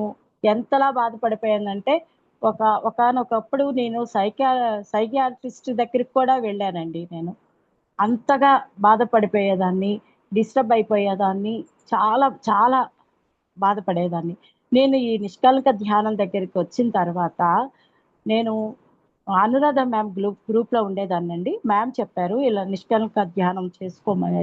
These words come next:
ఏ, ఉందండి, వెళ్ళండి" అని చెప్పి. నేను ఇక్కడికి వచ్చాక హైమా మ్యామ్ చెప్పినవన్నీ కూడా నేను మ్యాక్సిమం నేను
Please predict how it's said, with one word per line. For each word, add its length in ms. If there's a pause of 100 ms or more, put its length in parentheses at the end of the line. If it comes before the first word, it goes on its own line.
(120)
ఏ, 60 (200)
ఉందండి, 580
వెళ్ళండి" 500
అని 160
చెప్పి. 260 (460)
నేను 160
ఇక్కడికి 220
వచ్చాక 320
హైమా 340
మ్యామ్ 300
చెప్పినవన్నీ 680
కూడా 280
నేను 260 (640)
మ్యాక్సిమం 560
నేను 380